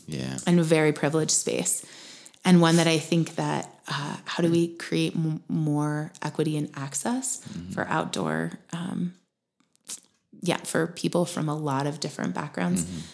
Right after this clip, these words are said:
Speaker 2: to experience what I think is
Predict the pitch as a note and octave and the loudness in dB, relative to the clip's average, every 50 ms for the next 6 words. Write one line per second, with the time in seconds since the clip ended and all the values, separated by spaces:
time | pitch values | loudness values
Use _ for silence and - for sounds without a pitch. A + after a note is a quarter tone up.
0 | - _ _ - - F3 E3 C#3 - - E3+ - - - - D#3+ D#3 D#3 D#3 D3+ | -20 _ _ 2 4 4 4 2 0 -4 -4 -2 -4 0 0 2 2 4 4 2
1 | D3+ D3+ - - - - - - E3 D3 C#3 D3 C#3 - - C#3 C#3+ D#3+ A3 C4 | 2 0 -4 -8 -16 -20 -18 -6 -2 -2 -2 -2 -4 -6 -6 -4 -2 0 2 2
2 | B3 G#3+ G#3 - - - D3 D3+ D#3+ - - D#3 D3 - - - | 2 2 0 -4 -6 -4 -4 -2 -2 -2 -2 0 0 0 0 -2